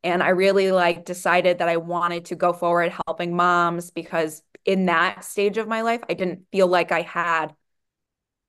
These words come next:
a ton of support. Like, I did have, like, support from my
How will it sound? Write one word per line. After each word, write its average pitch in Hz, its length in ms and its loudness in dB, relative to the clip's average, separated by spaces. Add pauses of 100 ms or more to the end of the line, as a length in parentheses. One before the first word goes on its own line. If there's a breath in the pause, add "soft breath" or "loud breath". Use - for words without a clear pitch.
(1000)
a 185 80 -2
ton 180 480 -2
of 160 320 0
support. - 500 -4
Like, 196 160 -2
I 226 80 2
did 226 240 -2
have, 196 220 -2
like, 185 120 2
support 185 360 -4
from 185 140 -4
my 185 200 -2